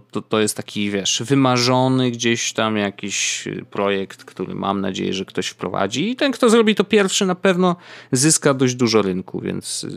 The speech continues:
y, jakby trzymam kciuki za wszystkich, bo jakby z-, znowu sukces będzie po stronie klientów, bo będą mieli, wiesz, coś fajnego. Natomiast, no, znowu, no, to, to są ewolucje i chyba, wiesz, no, też m-,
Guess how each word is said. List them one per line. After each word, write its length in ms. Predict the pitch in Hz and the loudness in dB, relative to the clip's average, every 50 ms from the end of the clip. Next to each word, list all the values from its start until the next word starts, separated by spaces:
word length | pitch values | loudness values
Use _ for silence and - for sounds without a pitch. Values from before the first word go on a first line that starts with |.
| 98 95 98 | -10 -8 -6
y, 40 | 98 | -6
jakby 260 | 95 95 98 98 98 | -6 -4 -4 -4 -2
trzymam 320 | - - - 110 104 98 | 0 0 2 2 2 0
kciuki 300 | 98 - - 107 - - | 0 -4 -6 -6 -6 -4
za 100 | 95 95 | -6 -6
wszystkich, 540 | - - - 120 - - - 165 160 - - _ - - - - - - | -4 -2 -2 -2 -2 0 0 0 -2 -2 -6 _ -20 -20 -20 -14 -6 0
bo 320 | 110 117 117 117 107 101 - - | 4 4 6 6 4 2 -2 -2
jakby 320 | - 113 107 107 113 107 110 | 0 0 0 0 -2 -2 -2
z-, 220 | - - - - | -2 -4 -4 -2
znowu 400 | - 127 120 117 110 95 131 127 | -2 0 2 4 2 2 0 -4
sukces 400 | - - - 107 - - 113 107 | -8 -6 -6 -6 -4 -4 -4 -2
będzie 400 | 110 110 107 104 101 107 104 98 - - - - - - _ | 0 2 2 2 4 4 2 2 0 -6 -20 -20 -20 -14 _
po 60 | - 117 | -8 -8
stronie 400 | - - - 117 110 110 110 - | -4 0 0 2 2 2 0 0
klientów, 520 | - 120 110 104 101 101 101 - 104 104 | 2 2 4 4 4 2 0 -2 0 2
bo 100 | 104 98 | 2 2
będą 240 | 101 98 95 95 98 | 2 2 0 0 0
mieli, 260 | 101 98 95 98 98 | 0 0 -2 -2 -4
wiesz, 260 | 92 95 - - - | -4 -4 -4 -4 -4
coś 180 | - - - - | -4 -4 -6 -6
fajnego. 400 | - - - - 104 104 - - - - - - - - | -6 -8 -8 -8 -10 -12 -14 -16 -18 -20 -20 -12 -6 -4
Natomiast, 340 | 190 202 226 220 214 - 247 | 0 2 2 2 2 2 0
no, 140 | 233 220 220 - | -2 -2 -2 -4
znowu, 380 | - - 214 196 160 147 156 165 | 0 2 4 4 4 4 4 2
no, 140 | 180 185 185 | 2 2 0
to, 180 | 190 - 190 | -2 -4 -6
to 140 | - - 208 | -4 -4 -4
są 280 | - - - 202 190 - | -2 0 0 0 0 0
ewolucje 640 | 180 170 175 190 185 190 196 180 - - 196 185 190 | 0 2 2 4 4 4 2 0 0 -2 0 0 0
i 80 | 196 | -2
chyba, 300 | - - 208 202 214 208 | -2 -4 0 0 0 2
wiesz, 280 | 202 226 214 208 196 - | 2 4 2 2 2 0
no, 80 | 190 | 0
też 220 | 180 202 196 - - | 0 0 0 0 0
m-, 180 | 202 190 - | -2 -4 -4